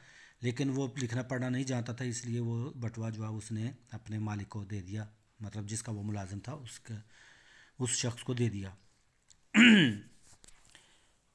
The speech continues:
ये बात जो है वो आग की तरह अड़ोस पड़ोस में फैल गई। नेबरहुड का मतलब अड़ोस पड़ोस, इर्द गिर्द, तो हर जगह पर ये, अ, ख़बर आग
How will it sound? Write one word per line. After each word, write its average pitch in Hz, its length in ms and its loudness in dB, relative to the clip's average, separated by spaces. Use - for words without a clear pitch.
ये 151 120 2
बात 147 280 6
जो 147 120 2
है 147 80 4
वो 156 540 2
आग 147 280 4
की 147 160 -6
तरह 127 220 -2
अड़ोस 120 520 -2
पड़ोस 107 360 -8
में 113 60 -6
फैल 107 240 -4
गई। 92 240 -12
नेबरहुड 117 360 -2
का 120 100 -6
मतलब 131 320 -4
अड़ोस 113 300 -4
पड़ोस, 101 380 -4
इर्द 107 300 -4
गिर्द, 101 400 -10
तो 113 60 -8
हर 123 180 -2
जगह 123 240 -4
पर 139 300 -6
ये, 120 140 -4
अ, 117 300 -6
ख़बर 127 380 0
आग 131 160 8